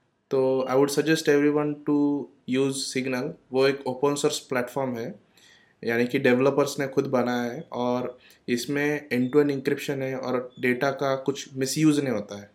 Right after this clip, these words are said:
सबसे important। तो मैं सबको बोलूँगा कि आप signal app use करो और आपका data का privacy आपके हाथ में रखो। ओके, तो चलते हैं next news की ओर।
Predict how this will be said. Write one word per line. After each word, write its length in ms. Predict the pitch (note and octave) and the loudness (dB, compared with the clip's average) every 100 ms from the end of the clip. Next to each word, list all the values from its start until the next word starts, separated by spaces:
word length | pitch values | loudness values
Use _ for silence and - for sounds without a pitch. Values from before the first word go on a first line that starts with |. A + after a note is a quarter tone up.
| _ | _
सबसे 340 | - A2+ - | -12 -6 -2
important। 520 | A2+ G#2+ G2+ G2+ G2 - _ _ - | -2 -4 -6 -8 -14 -20 _ _ -4
तो 600 | B2+ B2 B2+ B2+ A#2+ - | 0 0 0 -2 -2 -4
मैं 80 | B2+ | -4
सबको 320 | C3 C3 D#3+ | -4 0 2
बोलूँगा 420 | D3 C#3+ D#3+ E3+ | 6 4 4 2
कि 180 | E3 E3+ | 0 0
आप 140 | D#3 | 0
signal 460 | D#3 - C3+ D3 D3+ | -2 -4 0 2 2
app 160 | C3+ C#3 | 0 -4
use 240 | C#3+ C#3 C3+ | -2 -6 -4
करो 280 | - - - - _ _ _ _ _ | -4 -4 -4 -12 _ _ _ _ _
और 440 | - B2 B2 B2 - _ - - | -4 -2 0 -4 -10 _ -20 -12
आपका 260 | A#2 - C3+ | -12 -4 -4
data 340 | B2 B2 C3+ | -4 -2 -2
का 200 | C3 C#3+ | 0 -4
privacy 520 | E3 C3 B2 A#2+ - | -2 -2 0 -2 -4
आपके 300 | C3 A#2+ - | -4 -4 -6
हाथ 280 | A#2 A2 - | -4 -4 -6
में 80 | F#2 | -14
रखो। 260 | - - - _ _ _ _ _ _ A2+ | -14 -18 -20 _ _ _ _ _ _ -14
ओके, 200 | A2 - | -12 -10
तो 140 | - | -10
चलते 340 | A2+ C3 C3 | -6 -6 -2
हैं 100 | D3 | -4
next 300 | C3+ B2+ - | -2 -6 -6
news 200 | B2 G#2+ | -8 -8
की 120 | - | -8
ओर। 120 | G#2 | -10